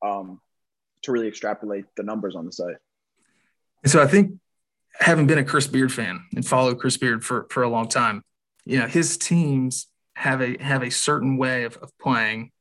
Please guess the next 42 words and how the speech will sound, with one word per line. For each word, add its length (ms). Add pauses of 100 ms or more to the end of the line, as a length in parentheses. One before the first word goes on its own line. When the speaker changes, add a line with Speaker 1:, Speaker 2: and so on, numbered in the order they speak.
(380)
Speaker 2:
um, 480
and, 260
and 280 (360)
in 300
the 60
sense 380
of 300
kind 160
of 220 (960)
tempo. 520 (100)
You 80
know, 200
w-, 340
he 360
wants, 360
and 260
I 60
think 160
the 80
way 120
he 120
describes 420
it 80
is 140
he 160
wants 240
our 120
guys 300
to 100
take 280
an 80
expected 800
shot, 400 (480)
something 360
that 120
is 180
within 300
the 120
offense. 680 (400)
Uh, 160
because 280
if, 180